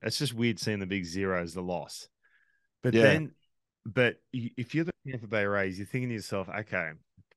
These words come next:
Speaker 1: probably how many times are we gonna win ten straight?"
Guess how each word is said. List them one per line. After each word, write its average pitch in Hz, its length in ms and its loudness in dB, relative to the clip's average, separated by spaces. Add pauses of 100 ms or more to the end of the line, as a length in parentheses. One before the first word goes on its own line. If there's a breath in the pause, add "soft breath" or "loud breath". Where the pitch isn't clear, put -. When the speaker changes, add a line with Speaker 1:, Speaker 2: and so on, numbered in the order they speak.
(200)
Speaker 1:
probably 139 580 0
how 123 280 -4
many 147 180 -2
times 117 340 -4
are 104 40 -8
we 110 160 -4
gonna 107 140 -4
win 98 160 -6
ten 104 360 -8
straight?" 87 440 -6